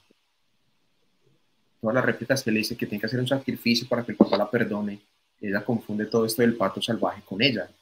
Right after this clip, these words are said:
Al final, bien, si el, si, para que mi papá me perdone tengo que hacer un sacrificio, pues qué más sacrificio que yo.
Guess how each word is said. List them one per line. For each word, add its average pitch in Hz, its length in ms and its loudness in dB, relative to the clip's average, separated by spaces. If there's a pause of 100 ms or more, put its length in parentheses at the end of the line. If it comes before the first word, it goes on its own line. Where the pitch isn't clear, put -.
(480)
Al 104 80 -8
final, 101 300 0
bien, 113 380 6
si - 140 -4
el, 104 180 0
si, 107 120 -4
para 113 300 0
que 120 60 -4
mi 113 60 0
papá 117 160 2
me 127 80 -2
perdone 131 300 0
tengo 135 120 -4
que 147 80 4
hacer 143 80 2
un 156 140 -6
sacrificio, 139 380 -4
pues 135 140 -4
qué - 160 -10
más 117 160 -2
sacrificio 113 440 -2
que 104 140 -2
yo. 95 120 -4